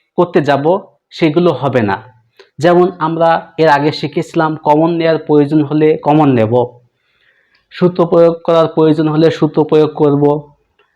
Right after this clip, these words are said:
তারপরে হচ্ছে সাজানোর প্রয়োজন হলে সাজাবো। সেইগুলো করে বা মিডল ফ্যাক্ট কোনো কিছু দ্বারাই এইগুলো হবে না।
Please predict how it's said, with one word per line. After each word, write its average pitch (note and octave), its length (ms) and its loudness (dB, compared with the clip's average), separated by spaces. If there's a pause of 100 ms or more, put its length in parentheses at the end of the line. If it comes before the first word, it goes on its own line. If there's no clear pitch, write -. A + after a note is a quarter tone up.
(360)
তারপরে D3+ 440 0
হচ্ছে D3+ 640 -2
সাজানোর D#3 460 0
প্রয়োজন D#3 360 0
হলে C#3+ 260 -4
সাজাবো। C#3 600 -2 (220)
সেইগুলো F#3 600 0
করে F3 560 0 (240)
বা C#3+ 180 2
মিডল D#3+ 320 4
ফ্যাক্ট E3+ 380 -4 (340)
কোনো E3+ 180 -2
কিছু F#3+ 280 -4
দ্বারাই E3+ 360 0 (440)
এইগুলো D#3+ 460 -2
হবে B2 360 -2
না। G2 360 -6